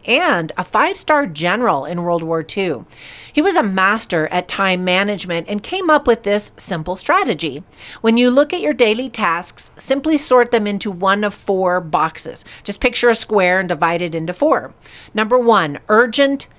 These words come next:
and important. So do those things immediately. Do them first. Number two, important but not urgent.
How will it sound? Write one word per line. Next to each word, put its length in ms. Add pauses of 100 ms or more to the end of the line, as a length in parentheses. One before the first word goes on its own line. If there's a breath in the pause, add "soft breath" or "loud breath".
(160 soft breath)
and 160
important. 680 (300 loud breath)
So 280
do 440
those 460
things 520
immediately. 800
Do 160
them 220
first. 600 (480 loud breath)
Number 240
two, 500 (280 soft breath)
important 800 (180)
but 260
not 340
urgent. 640